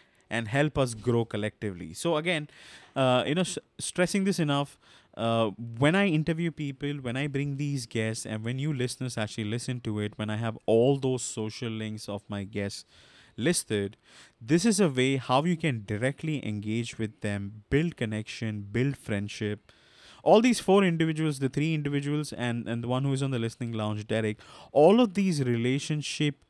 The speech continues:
came about by just me doing this thing. You guys would have not known who am I and what I do at all if I just would have continued doing like every other human being on earth.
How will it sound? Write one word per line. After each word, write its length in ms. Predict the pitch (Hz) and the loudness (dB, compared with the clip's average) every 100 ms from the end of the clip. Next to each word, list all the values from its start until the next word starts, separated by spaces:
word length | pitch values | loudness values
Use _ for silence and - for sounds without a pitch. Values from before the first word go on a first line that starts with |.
| - | -6
came 320 | 127 127 131 | -2 -2 -2
about 540 | 110 110 113 117 113 | 0 0 2 0 -2
by 180 | 110 104 | -2 -2
just 260 | 104 123 - | 0 -2 -2
me 200 | 113 117 | -4 -4
doing 360 | 110 107 107 | -4 -4 -4
this 200 | 101 95 | -6 -8
thing. 280 | - 135 98 - - - - | -6 -6 -6 -10 -20 -20 -12
You 220 | 127 170 | 2 4
guys 320 | 196 185 180 160 | 6 6 4 2
would 160 | 165 | 2
have 200 | 165 156 | 4 2
not 520 | 127 117 120 151 - | 0 0 2 2 0
known 600 | 131 120 117 131 131 120 107 | -4 -2 2 4 4 0 0
who 180 | 160 165 | 2 4
am 280 | 139 123 113 | 2 0 0
I 460 | 113 110 104 107 | 0 0 -2 -4
and 220 | - 110 104 | -4 -4 -2
what 240 | 123 131 | -4 -2
I 180 | 123 113 | -2 -4
do 500 | 107 107 101 95 101 _ - - - | -2 -2 0 -2 -6 _ -20 -20 -4
at 300 | 120 151 147 - | 0 0 0 2
all 520 | 123 120 107 104 104 - - - | 4 6 4 0 -2 -10 -20 -12
if 160 | 110 107 | -6 -2
I 140 | 120 | 0
just 320 | 113 160 160 143 | 0 0 0 -2
would 140 | 139 | 0
have 200 | 135 123 | 0 -2
continued 720 | 113 110 117 120 120 110 104 | -4 -6 -4 -4 -4 -6 -6
doing 400 | 107 104 107 107 | -4 -4 -6 -6
like 260 | 104 101 - | -8 -8 -8
every 400 | 101 98 110 107 | -8 -6 -6 -4
other 160 | 101 | -4
human 400 | 98 101 101 98 | -6 -6 -6 -4
being 240 | 95 101 101 | -4 -4 -6
on 160 | 101 | -8
earth. 220 | - - | -10 -14